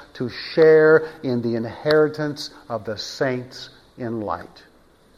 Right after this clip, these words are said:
Speaking of our salvation. Before our salvation, God was our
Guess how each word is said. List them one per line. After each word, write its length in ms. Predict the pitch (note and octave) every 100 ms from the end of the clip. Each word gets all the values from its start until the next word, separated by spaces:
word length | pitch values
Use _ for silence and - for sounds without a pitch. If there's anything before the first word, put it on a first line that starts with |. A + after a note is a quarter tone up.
| _ _ _ _ _ _ _ _ _ _ _
Speaking 840 | - - - G#3 G#3 - G2+ G2+ G#2 -
of 120 | A#2 A2+
our 220 | A2+ A2+
salvation. 720 | - B2 A#2 G#2 E2+ - - - _ _ _ _ _ _ _ _ _ _ _ _ _ _ _ _ - - -
Before 560 | D#3 D3+ - G#3 A#3+ B3
our 360 | F#3+ G#3+ G#3+
salvation, 1200 | G3+ - G3+ F#3 E3 F3 F#3+ F#3 - C#3 B2 C3 - - -
God 640 | A#2 E3 F3+ C3+ B2 B2+
was 420 | A#2+ A#2+ C3+ C3+ -
our 600 | C3 B2 B2+ C3 C3